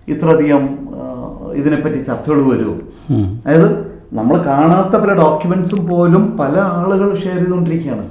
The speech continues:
Speaker 2: ഉം.
Speaker 1: ഏഹ്, മനസ്സിലായോ?
Speaker 2: അതെ.
Speaker 1: പത്രമാധ്യമങ്ങളൊന്നും അത്ര അധികം വരുന്നില്ലെങ്കിൽ തന്നെ സോഷ്യൽ മീഡിയയിലാണ് അതിന് കൂടുതൽ ഇന്ന്. അപ്പോൾ അവിടെ ആശങ്ക ഇല്ലേ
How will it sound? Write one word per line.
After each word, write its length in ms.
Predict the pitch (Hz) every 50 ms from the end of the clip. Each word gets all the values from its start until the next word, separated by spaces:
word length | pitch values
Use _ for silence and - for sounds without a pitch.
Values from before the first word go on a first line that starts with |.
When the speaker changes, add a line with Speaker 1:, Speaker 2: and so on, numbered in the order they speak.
| - -
Speaker 2:
ഉം. 280 | 123 110 104 101 101 - - - - - - - _ _ -
Speaker 1:
ഏഹ്, 480 | - - - - - - - - -
മനസ്സിലായോ? 400 | - 156 151 - - 135 120 98
Speaker 2:
അതെ. 540 | 85 82 - - - - 123 110 101 95 98
Speaker 1:
പത്രമാധ്യമങ്ങളൊന്നും 680 | - - - - 143 160 165 170 185 190 208 208 208 202
അത്ര 160 | 185 - 202
അധികം 300 | 202 202 196 208 208 202
വരുന്നില്ലെങ്കിൽ 500 | 196 190 175 180 196 190 190 185 180 165
തന്നെ 140 | 190 190 175
സോഷ്യൽ 340 | - 139 139 156 - 214 208
മീഡിയയിലാണ് 400 | 202 214 208 202 202 196 180 175
അതിന് 320 | 170 165 151 147 147 143
കൂടുതൽ 360 | 143 - 135 131 127 131 127 113
ഇന്ന്. 140 | 101 101 95 98 - - - - - - - -
അപ്പോൾ 140 | 226 240
അവിടെ 160 | 240 208 190 185
ആശങ്ക 420 | 165 151 139 - 165 165 147 139
ഇല്ലേ 380 | 139 117 123 123 107 - -